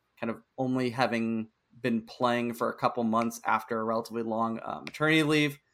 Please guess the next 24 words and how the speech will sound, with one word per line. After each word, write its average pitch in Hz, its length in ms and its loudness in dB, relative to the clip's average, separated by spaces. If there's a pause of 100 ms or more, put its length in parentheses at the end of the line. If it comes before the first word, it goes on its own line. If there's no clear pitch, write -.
(160)
The 113 80 -8
tactics 147 640 2
have 127 220 0
seemed 117 360 -2
kinda 123 220 4
more 117 280 2
vibey 120 440 4
than 113 180 -10
actual - 540 -6
tactics, - 680 0 (180)
which - 280 -8 (280)
kinda 127 220 0
is 120 160 -2
really 120 240 -2
clear 120 260 -2
when 117 80 0
you 117 80 2
watch 120 220 4 (140)
them, 120 440 0 (480)
uh, 117 140 4
back-to-back 123 580 6
with 117 100 -6
teams 120 240 -6
like 117 240 -4